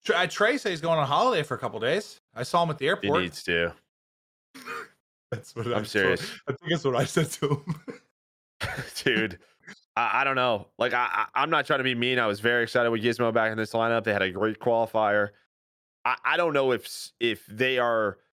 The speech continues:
Speaker 2: putting too much pressure on themselves, if, 'cause, you know, listen, I, I've had teammates, like, you know, we're playing so well on lan or online.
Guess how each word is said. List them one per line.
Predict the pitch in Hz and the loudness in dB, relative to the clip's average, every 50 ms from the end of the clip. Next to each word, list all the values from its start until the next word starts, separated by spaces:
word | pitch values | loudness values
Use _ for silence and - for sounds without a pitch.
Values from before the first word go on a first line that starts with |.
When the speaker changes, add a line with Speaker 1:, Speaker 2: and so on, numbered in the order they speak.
| _ _ - | _ _ -2
Speaker 2:
putting | 151 139 139 | 0 0 0
too | 131 - 123 | 0 0 0
much | 117 107 - | 0 0 -2
pressure | - 131 135 135 - - 147 | 0 0 0 0 0 0 0
on | 143 143 143 | 0 0 0
themselves, | 147 147 147 - 160 151 151 156 156 151 - - - - - | -2 -4 -2 0 0 0 2 0 -2 -4 -6 -14 -16 -12 -4
if, | - 107 107 101 - - _ _ _ _ _ _ _ _ _ _ _ _ _ _ - | -2 -2 -2 -2 -4 -12 _ _ _ _ _ _ _ _ _ _ _ _ _ _ -4
'cause, | - 233 220 | -2 -2 0
you | 247 | 0
know, | 202 143 127 - | 0 0 0 0
listen, | 156 180 180 - 147 147 | 0 -2 -2 0 -2 -2
I, | 156 160 | -2 0
I've | - 175 185 180 | 0 -2 -2 0
had | 208 175 147 - | -2 -2 -2 0
teammates, | - 165 165 165 170 170 170 165 - - - - _ _ _ _ _ _ _ _ _ - | 0 0 2 2 2 0 0 -4 -6 -12 -12 -14 _ _ _ _ _ _ _ _ _ -2
like, | - 139 127 127 123 - - - _ _ _ _ _ _ _ _ _ _ - | 0 0 0 0 -4 -8 -14 -20 _ _ _ _ _ _ _ _ _ _ -8
you | - | -4
know, | 135 139 | 0 0
we're | 139 131 123 | 2 0 0
playing | - 139 151 131 127 | 0 0 0 0 0
so | 123 - 156 143 | -2 0 0 2
well | 135 139 139 135 135 131 131 | 4 4 4 4 2 2 2
on | 131 | 2
lan | 135 131 131 135 135 135 135 131 _ _ _ _ _ _ _ _ _ _ _ _ _ - | 2 2 2 2 0 0 -2 -6 _ _ _ _ _ _ _ _ _ _ _ _ _ 2
or | 123 123 | 2 2
online. | 120 131 127 120 123 123 120 120 117 113 | 2 2 2 2 2 4 2 2 0 -2